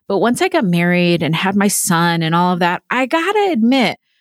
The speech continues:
I have a little bit of a fear of flying. And if you followed my journey in Italy this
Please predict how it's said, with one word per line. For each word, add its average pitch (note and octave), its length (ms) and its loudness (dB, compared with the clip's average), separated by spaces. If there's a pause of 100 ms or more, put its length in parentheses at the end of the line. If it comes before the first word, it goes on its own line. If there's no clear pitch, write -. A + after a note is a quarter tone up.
(260)
I A#3 120 -2
have F4 520 -2
a A#3+ 100 0
little D#4 260 0
bit F#4 160 2
of E4+ 100 -2
a F4 80 -2
fear E4 680 0
of A#3 100 -4
flying. D4+ 720 -4 (560)
And G#3+ 640 0 (260)
if A3 200 -2
you A#3+ 140 -2
followed C4 540 -2
my A3 160 0
journey G3+ 720 -2
in F#3+ 220 -4
Italy A3 360 2
this F3 220 -2